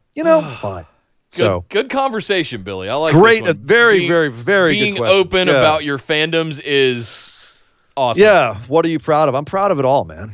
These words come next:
Speaker 2: Yeah.
Speaker 1: I'm proud of, I'm proud of being a wrestling fan in
Speaker 2: Yeah.
Speaker 1: general. So,
Speaker 2: Thank
Speaker 1: boom.
Speaker 2: you, Billy. Next up, Mister Will James. You'll mention it on the main show, but I don't get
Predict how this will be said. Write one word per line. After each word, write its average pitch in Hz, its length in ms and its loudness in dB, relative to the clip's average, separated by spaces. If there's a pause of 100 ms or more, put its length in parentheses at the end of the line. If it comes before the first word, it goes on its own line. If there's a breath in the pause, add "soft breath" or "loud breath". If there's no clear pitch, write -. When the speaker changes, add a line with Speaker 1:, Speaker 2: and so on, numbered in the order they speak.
Speaker 2:
Yeah. 95 140 -10
Speaker 1:
I'm 120 60 -6
proud 131 260 2
of, 92 180 -8
I'm 123 100 -4
proud 107 220 0
of 90 40 -10
being 85 140 -10
a - 20 -12
wrestling 85 280 -12
fan 87 240 -10
in 87 60 -10
Speaker 2:
Yeah. 85 60 -12
Speaker 1:
general. 87 380 -10 (400)
So, 82 260 -14 (460)
Speaker 2:
Thank 107 180 0
Speaker 1:
boom. - 40 -12
Speaker 2:
you, 156 40 -12
Billy. 110 320 -8 (640 soft breath)
Next 196 240 -4
up, 226 140 2
Mister 202 220 -4
Will 220 180 2
James. 196 720 0
You'll 190 240 -2
mention 196 340 -4
it 185 160 -2
on 190 220 0
the 180 60 -6
main 202 340 0
show, 214 460 0
but 190 160 2
I 170 160 4
don't 185 580 -2
get 196 500 -2